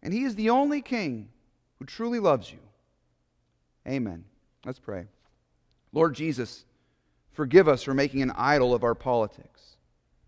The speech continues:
Lord, forgive us, uh, for not trusting in you to take care of us, but for giving our fear, love, and trust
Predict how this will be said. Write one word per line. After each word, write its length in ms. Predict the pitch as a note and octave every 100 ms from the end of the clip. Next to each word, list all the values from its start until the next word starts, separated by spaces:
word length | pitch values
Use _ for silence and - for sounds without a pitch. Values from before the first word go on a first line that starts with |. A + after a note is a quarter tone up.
| _ _ _ -
Lord, 240 | D#3+ D#3+
forgive 440 | - D3 C3 F#3+ C#3+
us, 340 | B2+ - - _ _ _
uh, 240 | - - -
for 180 | D#3+ D#3+
not 280 | E3+ G3
trusting 540 | - - F3+ F#3 F3+ E3
in 140 | D#3
you 280 | D#3 G3+ F3+
to 140 | D3+
take 260 | C#3 D3+ D3
care 240 | E3 D3
of 140 | B2 G#2
us, 360 | - - - _ _ _ _ _ _ _ _ -
but 140 | - C3+
for 120 | D3
giving 320 | C3+ F3 E3+
our 120 | D3+
fear, 320 | C3 - E3 E3
love, 240 | C#3+ C#3+
and 100 | C#3
trust 500 | - C#3 C3 -